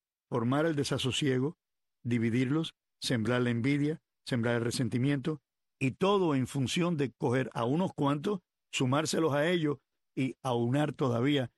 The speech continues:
más las voluntades de aquellos que puedan tener decisión y son importantes para un país, para que se ayuden a quién, aquellos señores del Foro de Sao Paulo, aquellos miserables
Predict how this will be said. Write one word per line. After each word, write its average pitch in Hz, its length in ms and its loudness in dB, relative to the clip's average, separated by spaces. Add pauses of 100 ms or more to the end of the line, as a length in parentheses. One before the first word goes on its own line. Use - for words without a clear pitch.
(260)
más 156 240 2
las 135 120 2
voluntades 120 540 0
de 127 60 0
aquellos 131 320 0
que 127 120 -4
puedan 131 360 0
tener 123 320 0 (280)
decisión 151 760 0 (380)
y - 100 -2
son 139 220 0
importantes 139 760 -2 (120)
para 110 220 0
un 127 180 0
país, 180 360 0 (540)
para 113 240 -2
que 120 160 -2
se - 220 0
ayuden 175 460 0
a 151 120 -4
quién, 107 440 -2 (600)
aquellos 120 380 -2
señores 135 420 0
del 113 140 0
Foro 131 300 -2
de 113 80 -2
Sao 117 180 -4
Paulo, 92 420 -4 (440)
aquellos 143 260 2
miserables 123 600 0